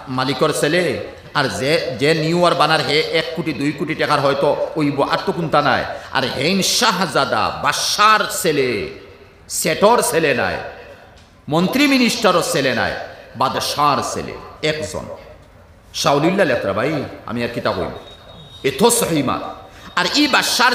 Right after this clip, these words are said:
ছেলে বাদশারে গিয়া কইসলা, "আব্বা, দুনিয়ার জমিনও ইনসান অকল তাকি মিরটর এরিয়ার একজন আসন শাহ আহলুল্লাহ, খুব এবাদত দিনদার,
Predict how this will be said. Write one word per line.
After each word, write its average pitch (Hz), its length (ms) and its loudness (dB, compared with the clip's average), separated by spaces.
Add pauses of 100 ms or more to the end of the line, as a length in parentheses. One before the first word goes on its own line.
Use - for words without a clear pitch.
ছেলে 226 240 2
বাদশারে 208 440 2
গিয়া 185 180 0
কইসলা, 165 380 -2 (300)
"আব্বা, 110 500 -2 (1120)
দুনিয়ার 160 560 4
জমিনও 139 600 0 (480)
ইনসান 180 520 4
অকল 135 260 2
তাকি 107 260 -4 (400)
মিরটর 175 560 4
এরিয়ার 135 760 0 (180)
একজন 165 360 -2
আসন 143 300 0
শাহ - 320 0
আহলুল্লাহ, 123 640 0 (220)
খুব 311 320 6
এবাদত 180 460 4 (140)
দিনদার, 170 400 2